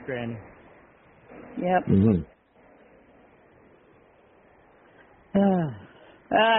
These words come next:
Speaker 2: I knew I hadn't called in for a while, so I thought I'd just call in and say hello to everybody. And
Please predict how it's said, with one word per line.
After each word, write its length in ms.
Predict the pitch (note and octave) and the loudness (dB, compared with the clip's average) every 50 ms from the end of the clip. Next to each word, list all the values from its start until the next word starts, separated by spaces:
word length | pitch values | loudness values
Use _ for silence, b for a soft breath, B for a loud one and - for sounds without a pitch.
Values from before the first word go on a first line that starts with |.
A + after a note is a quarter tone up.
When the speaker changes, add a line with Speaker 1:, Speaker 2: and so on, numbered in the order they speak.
| A3 A3+ G#3 | 0 0 -2
Speaker 2:
I 100 | G#3 A3 | -2 -2
knew 180 | G#3+ G#3+ A3 | -2 -4 -2
I 180 | A3 G#3+ G#3+ G#3+ | -2 0 0 -2
hadn't 200 | F#3+ - - - | -2 -4 -6 -2
called 220 | - G#3 G#3 G3 G3 | 0 0 0 0 0
in 180 | F#3+ F#3 F#3 F#3+ | -4 -6 -6 -4
for 140 | - F3+ F3+ | -2 0 0
a 100 | F3 E3+ | 2 2
while, 340 | F3 F3 F3 F3 F3 F3+ F3+ _ _ | 2 4 4 2 2 0 -2 _ _
so 80 | F3+ | 0
I 120 | E3+ E3+ F#3 | 0 0 0
thought 200 | - F3 E3+ F3 | 0 -2 0 0
I'd 160 | F3 F#3 F3+ F3 | -2 -4 -4 -8
just 160 | F3+ F3+ - _ _ G#3+ - | -10 -10 -10 _ _ -8 -4
call 160 | - E3+ F3+ F3+ F3+ F3+ F3+ | 0 0 2 2 0 -2 -4
in 100 | F3+ F3+ | -4 -6
and 100 | F3+ F3 - - | -8 -10 -8 -2
say 60 | - E3+ E3+ | -2 -2 0
hello 280 | F#3+ F#3+ F3+ F3 E3 D#3+ | 0 0 2 0 0 2
to 80 | E3 | 0
everybody. 840 | D#3+ D#3+ D#3+ E3 D#3+ D#3 D#3+ D#3+ D#3+ D#3+ D#3+ D#3+ E3 E3+ E3+ E3+ E3+ E3+ | 0 0 0 -2 -4 -2 -2 -2 -2 -2 -4 -4 -4 -6 -4 -6 -6 -6
And 240 | D#3+ D#3+ D#3 D#3+ | -8 -10 -14 -16